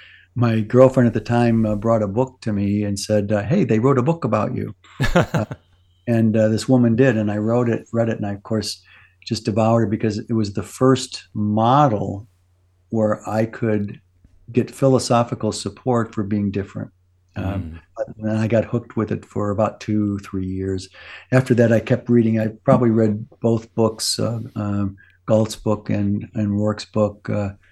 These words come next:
Speaker 1: probably upwards of twenty times each before I finally could sort through what was toxic about it.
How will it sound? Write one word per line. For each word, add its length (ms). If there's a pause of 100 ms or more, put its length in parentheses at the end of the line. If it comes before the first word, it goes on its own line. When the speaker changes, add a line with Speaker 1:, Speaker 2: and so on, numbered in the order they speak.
(240)
Speaker 1:
probably 400 (360)
upwards 400
of 140
twenty 320
times 460
each 420 (360)
before 360
I 80
finally 420
could 200
sort 320
through 380
what 220
was 280
toxic 520
about 320
it. 140